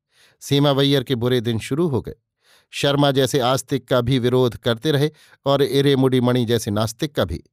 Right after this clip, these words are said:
इसके विपरीत शर्मा को दोनों ही पक्षों का सहयोग और सहानुभूति मिल रही थी। मुकदमे के स्थगित होने के कारण सीमा वैयर की प्रतिष्ठा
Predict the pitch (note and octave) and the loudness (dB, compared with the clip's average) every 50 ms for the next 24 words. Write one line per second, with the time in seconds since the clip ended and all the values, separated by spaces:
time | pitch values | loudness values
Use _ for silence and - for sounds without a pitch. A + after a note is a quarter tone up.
0 | _ _ _ _ _ _ _ _ _ _ _ - C#3 C#3 - - C#3+ C3 C#3+ C3+ | _ _ _ _ _ _ _ _ _ _ _ -4 -4 -2 -2 -2 -2 0 -2 -2
1 | - D3 C#3+ C3+ - - C#3 B2+ C3 C#3+ C#3 B2 - C3 A2 B2 C3 C3+ C3+ C3 | 0 0 0 0 0 0 0 0 2 0 0 0 -2 -2 -2 0 0 2 2 2
2 | B2+ C3+ A#2+ - B2+ B2 - - C#3 A#2+ - B2+ - - B2 B2 C3+ C#3+ C#3+ C3 | 0 0 -2 -2 -4 -4 -4 -6 -6 -4 -4 -4 -2 -2 0 0 0 0 0 0
3 | C3+ A#2+ A2 - - G#2+ G#2+ A#2 A2+ G#2 F#2 A2 C#3+ D3 - F3 D3 B2 F#2 E2 | 0 0 0 0 -2 -2 -2 -2 -2 -4 -4 -6 -6 -6 -4 -4 -4 -4 -4 -4
4 | F2 G2+ C#3 C#3+ - - - _ _ _ _ _ _ _ _ _ _ _ _ _ | -6 -6 -6 -8 -12 -16 -20 _ _ _ _ _ _ _ _ _ _ _ _ _
5 | - G#2+ - - C#3+ C#3 C3 C3+ C#3 C3 - C3+ A#2 - - B2+ C3 C3+ C3+ - | -8 -6 -2 -2 -2 0 2 0 0 0 0 -2 -4 -4 -6 -4 -2 -2 -2 -2
6 | - B2 B2 A#2+ A2+ - A2+ - - C3+ D3 D3 B2 A2+ - _ _ _ _ _ | -2 -2 -2 -2 -4 -4 -6 -4 -2 0 0 0 -2 -4 -8 _ _ _ _ _
7 | _ _ - - D3 D3 D#3 D3 C3+ C#3+ C#3+ C#3 C#3+ C#3 - C#3 B2 - B2+ C3+ | _ _ -4 -2 0 2 2 2 2 2 2 2 0 -2 -4 -6 -8 -4 -4 -4
8 | A#2 C#3+ C3+ A#2+ - - C3 B2 A2+ | -2 -2 -2 -4 -4 -4 -4 -4 -4